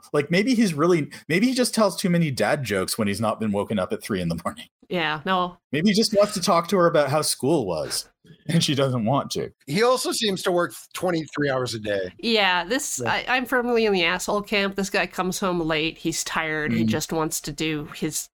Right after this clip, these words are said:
Speaker 2: food or beer or whatever.
Speaker 1: To be fair, he came home late, didn't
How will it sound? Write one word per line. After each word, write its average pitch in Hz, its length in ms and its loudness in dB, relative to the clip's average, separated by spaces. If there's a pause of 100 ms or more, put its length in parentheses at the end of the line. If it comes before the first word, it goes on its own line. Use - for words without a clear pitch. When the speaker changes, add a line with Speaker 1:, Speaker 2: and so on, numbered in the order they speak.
Speaker 2:
food 160 480 -2
or 160 80 0
beer 151 380 0
or 151 120 -2
whatever. 156 460 0
Speaker 1:
To 185 80 2
be 220 140 2
fair, 175 240 2
he 185 120 2
came 196 240 2
home 196 220 2
late, 147 380 2
didn't 160 180 -4